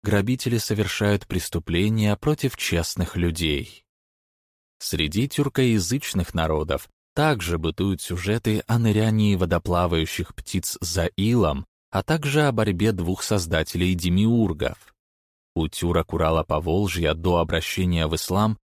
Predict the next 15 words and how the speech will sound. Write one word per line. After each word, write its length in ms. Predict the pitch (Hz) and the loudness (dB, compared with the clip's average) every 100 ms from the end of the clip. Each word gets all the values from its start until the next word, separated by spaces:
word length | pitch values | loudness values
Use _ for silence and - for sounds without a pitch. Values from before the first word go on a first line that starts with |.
| - | -8
были 360 | 82 95 117 | -2 0 2
распространены 840 | 131 127 - 117 - 92 90 87 - | 2 0 -2 -4 -2 0 2 2 0
представления 1000 | - - - 85 82 85 95 95 95 90 _ | -2 -4 -2 -2 0 2 2 2 2 0 _
о 120 | - | -4
божестве 560 | 143 117 101 - 90 90 | 0 2 2 0 0 2
неба 540 | 82 87 90 87 85 - _ _ | 2 2 2 0 -2 -4 _ _
Тенгри, 800 | 117 120 90 80 78 69 67 - _ _ - | 2 2 2 -2 -4 -6 -8 -12 _ _ -8
верховном 800 | 80 80 - 80 76 80 82 90 | -2 -2 0 -2 0 0 0 2
боге, 460 | 104 87 76 69 - _ - | 2 0 -2 -6 -6 _ -6
которому 480 | 139 - 156 139 127 | -2 0 2 2 0
противостоит 720 | 120 - 101 95 - 95 90 | -2 0 -2 0 0 0 0
владыка 640 | 87 85 80 92 90 82 | 0 0 2 0 0 -2
подземного 680 | 82 80 87 82 78 78 73 | -2 -2 0 0 0 0 0
мира 460 | 78 104 95 85 - _ | 0 2 2 0 -4 _
Эрлик. 840 | 107 101 95 98 101 85 - - | 0 2 2 2 2 0 -8 -20